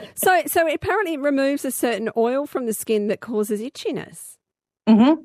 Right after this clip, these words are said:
Speaker 2: I think that's right.
Speaker 1: Wow. All right. So look, guys, if
Speaker 2: And
Speaker 1: you've got a bottle of vodka sitting around at home, can you test some of these things out for us? Let us, uh, <laughs>
Speaker 2: Well
Speaker 1: let us know if it works.
Speaker 2: And one of the things we should say is, um,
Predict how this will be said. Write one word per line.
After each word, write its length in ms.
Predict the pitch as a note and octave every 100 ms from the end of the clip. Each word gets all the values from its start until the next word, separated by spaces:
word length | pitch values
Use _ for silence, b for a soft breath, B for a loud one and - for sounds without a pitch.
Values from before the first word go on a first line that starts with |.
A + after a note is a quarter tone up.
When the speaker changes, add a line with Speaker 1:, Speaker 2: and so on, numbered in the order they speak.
| -
Speaker 2:
I 60 | F3+
think 160 | A3
that's 180 | G3+ -
right. 240 | E3+ A#2+ - _ _
Speaker 1:
Wow. 500 | G4+ A4+ F#4 E3+ A2+ - _ _ _ _ -
All 100 | B3+
right. 140 | G#3+
So 120 | C#4+
look, 160 | C#4+ B3+ -
guys, 280 | C4+ C#4 C4+
if 60 |
Speaker 2:
And 100 | C#4
Speaker 1:
you've 140 | D4 -
got 160 | D#4+
a 40 | D4
bottle 280 | C#4 C4 B3+
of 120 | G3+
vodka 360 | A#3+ B3 B3
sitting 280 | G#3+ G#3+ G#3+
around 180 | G#3+ G#3
at 100 | G3
home, 520 | A3 A#3+ G#3 F#3 D4 G#3+
can 120 | - B3+
you 80 |
test 260 | C4 C#4+ -
some 140 | C4
of 80 | A#3
these 200 | G#3 G3+
things 260 | - F#3+ F#3+
out 240 | G3+ -
for 240 | - F#3 F#3
us? 320 | D4+ - -
Let 200 | A3 A#3
us, 260 | G3+ - -
uh, 300 | G3+ F#3+ G#3
<laughs> 40 |
Speaker 2:
Well 120 | C4+ B3
Speaker 1:
let 180 | B3+
us 120 | A3+ -
know 140 | G#3
if 100 | G#3+
it 80 | G#3+
works. 560 | B3+ D4+ F3 - - _ _ - _ _ _ -
Speaker 2:
And 200 | A#3+ C4
one 120 | D4+
of 80 | D4
the 80 | A#3
things 260 | A3+ G3+
we 60 | G3
should 220 | - F3
say 280 | A3 F#3+ -
is, 360 | E3 D#3+ D3+ -
um, 480 | E3 D3+ C#3+ C#3